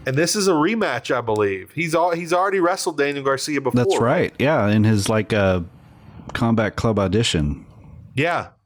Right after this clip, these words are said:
Speaker 1: and so th-, I'm really interested in this because generally when we get a star versus a, like, a young gun in their
Speaker 2: Yeah.
Speaker 1: second match, the younger guy generally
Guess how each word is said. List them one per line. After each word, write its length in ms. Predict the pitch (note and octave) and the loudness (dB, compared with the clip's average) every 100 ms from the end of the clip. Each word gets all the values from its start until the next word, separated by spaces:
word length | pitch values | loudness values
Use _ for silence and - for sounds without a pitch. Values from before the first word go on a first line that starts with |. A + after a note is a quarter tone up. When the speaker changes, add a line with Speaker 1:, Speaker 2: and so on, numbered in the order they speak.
| _ _ - | _ _ -4
Speaker 1:
and 120 | B2 | -2
so 300 | - C#3+ C3+ | 2 2 2
th-, 120 | C3 | 0
I'm 220 | D#3+ F3 | -2 0
really 260 | F3+ F#3+ F#3 | 2 4 2
interested 240 | F3 - | 0 -2
in 80 | D3+ | 0
this 180 | E3+ G3+ | 0 0
because 320 | - C3+ D3+ A#2+ | -2 -2 -2 -2
generally 800 | G#2+ F#3+ F#3+ B2+ A#2 A2 A2 - - _ _ - | -2 0 2 0 0 0 -2 -6 -20 _ _ -4
when 180 | B2+ | -2
we 140 | B2+ D#3+ | 0 -2
get 460 | C3 A#2 A#2 A#2 - | -2 -2 -2 -6 -12
a 60 | A#2 | -6
star 800 | - - D#3+ D#3 A#2 G#2 A2 A2+ A#2 | -6 -2 0 0 2 0 -2 -6 -4
versus 460 | B2+ C3 C#3 B2+ A#2+ | -2 -2 -2 -2 -4
a, 200 | B2 A#2 - | -4 -4 -2
like, 180 | B2 A2+ | -6 -4
a 120 | B2 | -4
young 340 | A#2+ C3 C#3 A#2+ | 0 0 0 -2
gun 440 | A2 G#2 G#2 G#2+ - _ _ _ _ _ _ | 0 -2 -4 -8 -20 _ _ _ _ _ _
in 140 | C#3+ C#3 | -2 0
their 100 | B2+ | 2
Speaker 2:
Yeah. 120 | A2+ | 0
Speaker 1:
second 300 | G#2 C#3+ C3+ | -2 -4 -4
match, 460 | D3 E3+ D#3+ - B2+ | -4 -2 -4 -6 -4
the 80 | B2 | 0
younger 380 | C3 C3+ B2 | 0 0 -2
guy 300 | B2 C#3+ D3+ B2 | -2 -2 -2 -4
generally 840 | A2 C3 C#3 B2+ A#2 A2+ A2 A2 | -2 0 2 2 2 0 -2 -6